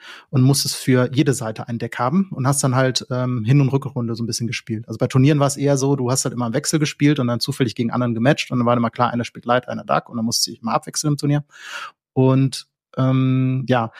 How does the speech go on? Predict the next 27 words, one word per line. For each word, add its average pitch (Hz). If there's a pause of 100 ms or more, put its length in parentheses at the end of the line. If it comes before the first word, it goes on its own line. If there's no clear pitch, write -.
(120)
das -
Besondere 175
war, 208
du 151
hast 160
halt 147
dein 127
Kartendeck 202 (140)
und 151 (400)
jeder 185
Ort 180
hat 185
immer 165
so 147
verschiedene 147
Machtpunkte 139
auf 127
jeder 127
Seite. 120
Also 110
Darkside 131
und 117
Lightside 131
hatten 117
unterschiedlich 123
viele 120
Machtpunkte. 135